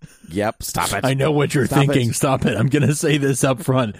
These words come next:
Speaker 2: in a Lena way, in a nice person way, 'cause she's nice. Sam.
Speaker 1: 'Cause she's sometimes,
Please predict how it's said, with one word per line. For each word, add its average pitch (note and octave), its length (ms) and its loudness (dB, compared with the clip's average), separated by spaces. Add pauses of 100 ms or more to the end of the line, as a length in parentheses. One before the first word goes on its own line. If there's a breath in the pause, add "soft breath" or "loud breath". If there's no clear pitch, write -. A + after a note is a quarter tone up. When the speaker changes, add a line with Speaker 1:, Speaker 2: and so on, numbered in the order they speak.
(260 loud breath)
Speaker 2:
in C#3 80 2
a C#3 100 2
Lena C#3+ 360 2
way, A2 320 0
in B2 100 2
a C3 80 2
nice C3+ 340 0
person A#2+ 440 0
way, G#2+ 260 2
'cause A#2+ 240 -2
she's A#2 220 2
nice. A#2 560 -2 (260 soft breath)
Sam. G#2 400 -2
Speaker 1:
'Cause F#2+ 140 -6
she's G2 260 -10 (240)
sometimes, F#2+ 840 -6